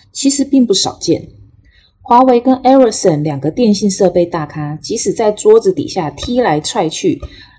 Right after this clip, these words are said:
脚都缠成麻花辫了，台面上却还是互相微笑，把酒言欢。你以为只有 Ericsson 会为了中国市场搞这么一套吗？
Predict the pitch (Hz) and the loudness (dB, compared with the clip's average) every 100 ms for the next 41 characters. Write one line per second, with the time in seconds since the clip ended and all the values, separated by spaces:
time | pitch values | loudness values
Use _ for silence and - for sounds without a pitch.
0 | _ - 214 147 - 190 190 185 180 160 | _ 0 2 2 0 0 0 -2 -2 -2
1 | 180 202 208 214 143 - - - _ - | -4 -4 0 0 0 -4 -12 -16 _ -10
2 | - 196 214 214 214 190 202 185 165 165 | -2 0 2 2 0 0 0 0 0 -2
3 | 208 185 - 220 185 190 190 151 - 175 | 0 0 0 0 0 -2 -2 -2 -4 -4
4 | 135 127 123 - - - - - 131 127 | -4 -8 -6 -4 -4 -6 -10 -8 -6 -8
5 | - _ _ - - 269 359 240 226 285 | -14 _ _ -20 -4 2 4 6 4 2
6 | - - 294 262 - 175 233 220 214 185 | 2 4 4 4 0 -4 0 2 4 4
7 | 208 196 170 - 185 156 131 - - 196 | 0 2 2 2 -4 -6 -10 -12 -4 -2
8 | 160 151 - 180 160 156 | -2 -4 -4 -4 -4 -6